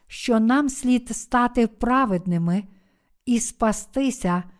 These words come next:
через свої власні зусилля.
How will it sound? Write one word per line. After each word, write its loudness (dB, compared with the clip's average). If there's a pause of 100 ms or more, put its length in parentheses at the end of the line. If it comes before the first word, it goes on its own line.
(200)
через 0
свої 2
власні 0
зусилля. -2